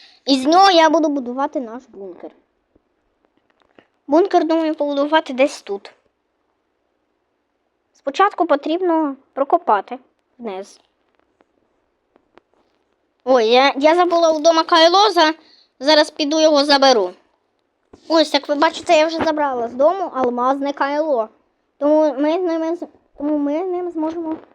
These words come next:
ви-, виробити великий дуже бункер, у якому бу-, будемо жити під час зомбі-апокаліпсису ми та селяни. Звісно, я можу сама зробити воїнів, які будуть тут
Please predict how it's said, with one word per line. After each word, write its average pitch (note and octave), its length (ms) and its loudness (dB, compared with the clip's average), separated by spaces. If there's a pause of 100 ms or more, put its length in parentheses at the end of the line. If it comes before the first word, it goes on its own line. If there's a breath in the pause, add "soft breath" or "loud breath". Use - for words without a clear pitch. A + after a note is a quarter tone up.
(260)
ви-, C#4+ 360 -4 (340)
виробити D4+ 800 0
великий C#4 580 2
дуже C#4 260 0
бункер, A#3+ 440 -2
у G3+ 80 -2
якому C#4 440 2 (300 loud breath)
бу-, B3+ 300 2
будемо C4+ 380 0
жити C#4 320 2
під C4+ 120 -8
час C4 200 0
зомбі-апокаліпсису C4 1120 0
ми D4 380 -2
та C4 180 0
селяни. A#3 520 -4 (420)
Звісно, E4+ 340 -2
я E4+ 80 2
можу F4 240 0
сама F#4+ 360 2
зробити C4 440 2
воїнів, E4+ 460 2
які D4+ 300 0
будуть C4+ 340 -4
тут - 320 -8